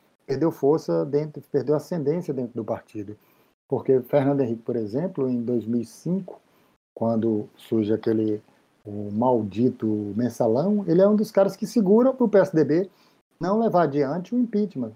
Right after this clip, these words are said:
de Lula, porque ele, não, ele era contra o impeachment de Lula. Ele tinha ascendência naquela época, quinze, dezesseis anos atrás. Hoje não mais,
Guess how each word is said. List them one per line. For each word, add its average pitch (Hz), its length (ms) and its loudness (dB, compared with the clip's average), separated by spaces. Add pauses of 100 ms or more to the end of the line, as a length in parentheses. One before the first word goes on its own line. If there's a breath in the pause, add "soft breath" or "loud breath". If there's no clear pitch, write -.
de 110 120 -6
Lula, 101 380 -6
porque - 140 -8
ele, 131 220 -2
não, 151 200 -2
ele 131 100 2
era 151 160 4
contra 175 320 -2
o 127 40 0
impeachment 107 380 -4
de 110 100 -4
Lula. 98 220 -8 (300 soft breath)
Ele 160 160 4
tinha 202 220 0
ascendência 127 580 0
naquela 113 300 -2
época, 110 220 -6
quinze, 127 400 -4
dezesseis 110 500 -4
anos 110 220 -4
atrás. 104 520 -8 (600)
Hoje 220 340 6
não 262 200 6
mais, 151 440 4